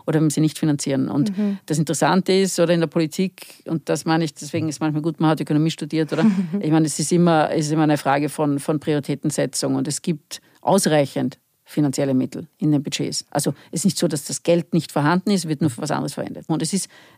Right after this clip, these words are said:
Speaker 1: in, weltweit mittlerweile in Europa auf jeden Fall Konsens, dass das eine öffentliche Aufgabe ist.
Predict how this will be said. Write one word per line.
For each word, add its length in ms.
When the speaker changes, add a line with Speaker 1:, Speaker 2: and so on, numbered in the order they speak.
Speaker 1:
in, 240
weltweit 600
mittlerweile 400
in 60
Europa 280
auf 80
jeden 240
Fall 180
Konsens, 600
dass 180
das 300
eine 220
öffentliche 540
Aufgabe 420
ist. 260